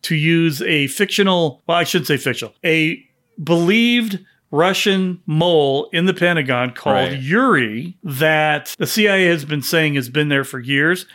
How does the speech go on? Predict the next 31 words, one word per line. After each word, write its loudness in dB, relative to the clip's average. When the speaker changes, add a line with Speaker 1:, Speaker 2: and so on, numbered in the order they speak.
Speaker 1:
but 0
Speaker 2:
Right. 0
Speaker 1:
there's 0
been 2
no 4
solid -2
proof -4
or -4
anything. -8
Speaker 2:
Right. -2
Speaker 1:
And -8
so 0
Pritchard's -2
idea 2
is -4
to 2
basically -2
say, -2
"We'll 4
make 0
the -6
Secretary 0
of -2
Defense's -2
office -2
or -6
the -14
Defense 0
Department -4
look -6
good 4